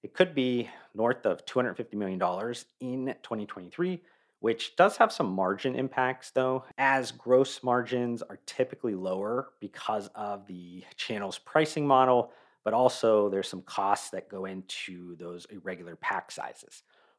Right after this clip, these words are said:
But this might be a great time to shift into what I was talking about in that introductory statement. I need to kind of start off by saying I misjudged the Celsius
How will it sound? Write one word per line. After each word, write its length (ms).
But 340
this 220
might 160
be 100
a 60
great 260
time 320
to 80
shift 460
into 320
what 180
I 60
was 120
talking 320
about 300
in 100
that 140
introductory 540
statement. 420
I 40
need 200
to 60
kind 180
of 40
start 280
off 280
by 120
saying 580
I 400
misjudged 920
the 320
Celsius 840